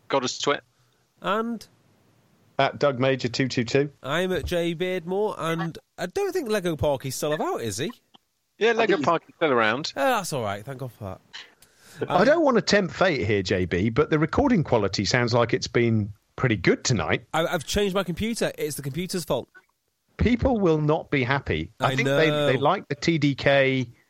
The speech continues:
Speaker 3: C ninety audio quality, don't they?
Speaker 2: I tell you
Speaker 1: You
Speaker 2: what.
Speaker 1: wind it with the pencil.
Speaker 2: When I'm recording, so j-, just pulling back the curtains a bit now, not that anyone cares, but I'm gonna tell you anyway.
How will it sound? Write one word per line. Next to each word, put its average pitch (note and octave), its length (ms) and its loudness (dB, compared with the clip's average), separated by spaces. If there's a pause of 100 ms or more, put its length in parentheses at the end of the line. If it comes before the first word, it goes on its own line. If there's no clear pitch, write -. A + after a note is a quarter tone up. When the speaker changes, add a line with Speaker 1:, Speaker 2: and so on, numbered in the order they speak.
(280)
Speaker 3:
C C#3+ 280 2
ninety C3+ 640 0
audio C#3 340 2
quality, E2+ 440 -2
don't E2 160 -2
they? A2 100 0
Speaker 2:
I C3+ 140 -2
tell F#3 320 -2
you C#3 100 -2
Speaker 1:
You C3 80 0
Speaker 2:
what. C3+ 100 4
Speaker 1:
wind B2 120 2
it C3+ 80 2
with - 100 -18
the - 60 -2
pencil. C3+ 520 -2
Speaker 2:
When F3 220 0
I'm G#3 320 0 (100)
recording, E3 720 -2 (100)
so G#2+ 260 -4 (120)
j-, - 140 -12
just - 300 -10
pulling C3 260 -2
back - 140 -8
the - 60 -16
curtains F#2 300 -8
a F2+ 40 -14
bit F2 140 -10
now, G2 120 -6
not C#3+ 140 -2
that G#2 80 -6
anyone F2+ 240 -8
cares, F#2 240 -10
but A#2 80 -10
I'm B2 40 -8
gonna A2+ 80 -6
tell G#2+ 160 -10
you F#2 100 -10
anyway. F2 220 -14